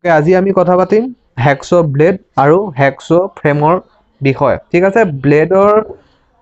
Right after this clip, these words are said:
কথা আৰম্ভ কৰাৰ আগত আমি ফ্ৰেমৰ কথা অলপ পাতি লওঁ। তো আপুনি ইয়াত দুটা frame দেখিছে, তো পাৰ্থক্য কি দেখিছে?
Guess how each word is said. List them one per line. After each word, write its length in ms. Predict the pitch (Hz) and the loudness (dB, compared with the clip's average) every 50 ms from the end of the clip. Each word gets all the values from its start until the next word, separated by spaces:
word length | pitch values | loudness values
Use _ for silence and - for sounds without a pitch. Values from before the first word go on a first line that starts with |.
| _ - | _ -4
কথা 220 | 185 190 190 208 202 190 | -4 -2 0 2 2 2
আৰম্ভ 260 | 175 170 180 180 185 196 190 190 | 2 2 0 0 0 -2 0 0
কৰাৰ 180 | 202 196 196 190 | 2 2 2 2
আগত 200 | 165 156 180 190 175 | 2 2 0 0 -2
আমি 200 | 165 175 185 190 196 185 - _ _ _ _ _ | -2 -2 -2 -4 -4 -6 -12 _ _ _ _ _
ফ্ৰেমৰ 320 | - 190 214 190 196 202 | -4 -2 0 0 0 0
কথা 180 | 196 202 190 196 | 0 0 0 0
অলপ 220 | 185 175 185 180 - _ _ _ _ | 0 0 0 -2 -4 _ _ _ _
পাতি 220 | - 139 135 143 139 | -4 -2 -2 -2 -2
লওঁ। 180 | 139 139 175 196 - - - - - - - - - - - - - - - - - - - - - - - - - _ _ _ _ _ _ _ _ - | -4 -4 -4 -6 -8 -10 -12 -16 -12 -8 -8 -8 -8 -6 -6 -4 -2 -2 -2 -2 -2 -2 -4 -6 -8 -12 -16 -20 -20 _ _ _ _ _ _ _ _ -2
তো 20 | 185 | -2
আপুনি 240 | 180 180 202 208 208 | 0 0 0 0 2
ইয়াত 180 | 208 208 214 - - - - - | 2 2 0 -2 -6 -20 -14 -6
দুটা 240 | 160 156 160 - - 208 | -4 -2 0 0 0 0
frame 300 | 185 - - 165 156 156 151 | -2 -2 -2 -2 0 0 0
দেখিছে, 360 | 143 131 131 131 - - 98 123 - _ _ - - - _ _ _ _ _ _ _ _ _ - | -2 -2 -4 -6 -8 -6 -8 -8 -8 _ _ -20 -20 -20 _ _ _ _ _ _ _ _ _ -6
তো 40 | 139 | -4
পাৰ্থক্য 460 | - - 156 156 - 202 196 196 - 220 214 | -2 -2 -2 -2 0 -2 -4 -2 0 -2 -2
কি 120 | 202 214 185 | 0 0 0
দেখিছে? 340 | 156 135 131 131 - 175 | 0 0 -2 -2 -4 -4